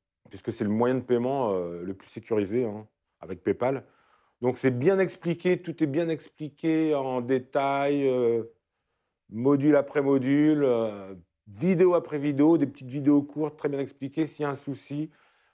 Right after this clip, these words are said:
on fait appel à, à l'assistance, on a le frère de Maxence, Jonathan, et voilà, tout est parfait pour développer un business sur Internet. Voilà, donc je vous conseille fortement de rejoindre le club privé business de Maxence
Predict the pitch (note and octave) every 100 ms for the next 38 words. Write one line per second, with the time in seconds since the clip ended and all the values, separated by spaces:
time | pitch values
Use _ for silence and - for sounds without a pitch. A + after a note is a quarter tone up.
0 | _ _ - F3 F3+ F3 E3 D#3 D#3+ D#3+
1 | D#3 D3 C#3 C3 B2 A#2+ A#2+ B2 B2+ B2+
2 | B2 A#2 C3 C3 C3+ B2+ - D3+ D3+ D3+
3 | D3+ D3 D3 C#3+ - C#3 B2+ B2 B2 -
4 | C3+ A2 A#2 A2 G2+ - B2 C#3 _ A#2
5 | C3+ - _ _ G#2 F#2+ G2 - - -
6 | A#2 F#2 - - A2 G2 - G2+ G#2 G2+
7 | G2+ C3 C3+ - _ _ _ _ D3+ D#3
8 | D#3+ D3+ E3+ E3+ - - D3+ D3 C#3+ C3+
9 | B2+ A2+ - _ _ _ _ _ C3+ B2+
10 | B2+ D3+ B2+ D3 D#3+ D3 E3+ E3+ E3 D#3
11 | E3 - F3+ E3+ F3+ D3 C3+ B2+ B2 A#2
12 | A2+ G#2+ A#2+ C#3 D#3 C#3+ B2 - F#3 -
13 | - E3 D#3 D#3+ C3+ C#3+ D3+ C#3+ C3+ C3+
14 | B2 - E3 -